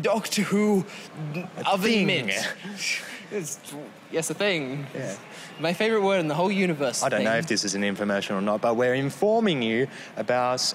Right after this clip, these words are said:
Speaker 2: our non-commercial Doctor Who range. So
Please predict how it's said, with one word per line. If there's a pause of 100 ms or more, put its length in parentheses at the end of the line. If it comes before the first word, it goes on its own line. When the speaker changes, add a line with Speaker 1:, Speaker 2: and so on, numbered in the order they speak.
Speaker 2:
our
non-commercial (340)
Doctor
Who
range.
So